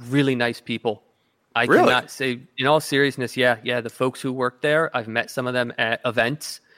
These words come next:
Speaker 1: right? 'Cause we all go to the same industry shows. Super, everyone I've ever met that works at that company,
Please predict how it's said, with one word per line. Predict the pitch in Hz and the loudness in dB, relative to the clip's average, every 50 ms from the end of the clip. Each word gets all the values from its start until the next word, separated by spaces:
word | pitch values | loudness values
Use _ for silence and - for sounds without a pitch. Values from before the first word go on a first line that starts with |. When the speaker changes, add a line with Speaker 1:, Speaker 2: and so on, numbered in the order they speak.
| _ _ - | _ _ -2
Speaker 1:
right? | - 160 156 | 0 0 0
'Cause | - 208 156 | 0 -2 0
we | 147 139 | 4 4
all | 123 120 | 4 4
go | 120 127 120 120 | 4 4 2 2
to | 117 | 2
the | 120 | -4
same | 117 - 127 120 113 | -6 -6 -6 -6 -4
industry | 117 117 117 120 113 - - 123 | -4 -6 -6 -6 -6 -6 -6 -8
shows. | - - - 117 113 113 113 117 117 - - _ _ _ _ _ _ _ _ _ _ _ _ | -6 -4 -2 -2 -2 -2 -2 -4 -6 -8 -10 _ _ _ _ _ _ _ _ _ _ _ _
Super, | - - - - - - - 151 147 135 - 151 135 127 120 - - - | -20 -16 -14 -12 -10 -2 2 4 4 4 4 4 4 4 4 0 -2 0
everyone | - 143 143 143 156 151 147 | 2 2 4 4 4 2 2
I've | 135 123 120 - _ - | 2 2 0 -2 _ 0
ever | 131 131 127 139 | 0 2 2 2
met | 131 135 131 - | 0 0 -2 -2
that | 139 123 | -4 -4
works | 143 143 131 - | -4 -6 -6 -4
at | 135 | -2
that | 143 143 135 - | -2 -2 -2 0
company, | 156 151 151 156 175 170 175 175 | -4 -4 -4 -4 -4 -4 -4 -6